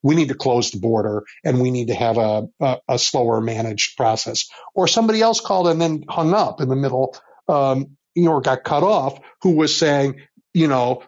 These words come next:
the secret leaders of the country want to have more immigrants to depress w-, w-, wages and, you know,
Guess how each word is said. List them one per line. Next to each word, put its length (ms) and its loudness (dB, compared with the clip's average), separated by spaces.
the 560 2
secret 580 0
leaders 380 2
of 80 0
the 80 -4
country 340 0
want 260 0
to 40 -2
have 200 0
more 240 2
immigrants 520 -2
to 120 -2
depress 580 -2
w-, 220 -4
w-, 200 -2
wages 720 0
and, 440 -4
you 160 0
know, 280 -2